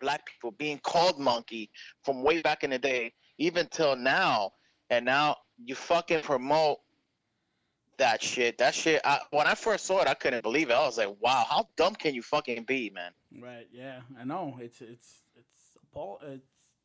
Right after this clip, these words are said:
Speaker 2: it's repulsive to a lot of people. Um, I mean, a lot of people took to Twitter and everything. Just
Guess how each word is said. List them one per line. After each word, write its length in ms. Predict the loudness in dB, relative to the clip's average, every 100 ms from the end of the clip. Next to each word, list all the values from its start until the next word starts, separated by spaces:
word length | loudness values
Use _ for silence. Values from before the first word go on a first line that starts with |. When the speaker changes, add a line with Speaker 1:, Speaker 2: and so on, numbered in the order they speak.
| _
Speaker 2:
it's 140 | -20 -20
repulsive 440 | -6 -4 -4 -10
to 80 | -16
a 60 | -14
lot 160 | -14
of 80 | -16
people. 380 | -18 -18 -18 -20
Um, 260 | -18 -18 -16
I 40 | -12
mean, 200 | -10 -10
a 80 |
lot 160 | -12 -12
of 80 | -12
people 180 | -18 -20
took 180 | -20 -20
to 60 |
Twitter 340 | -16 -12 -10 -10
and 120 | -8
everything. 400 | -10 -10 -10 -10
Just 160 | -12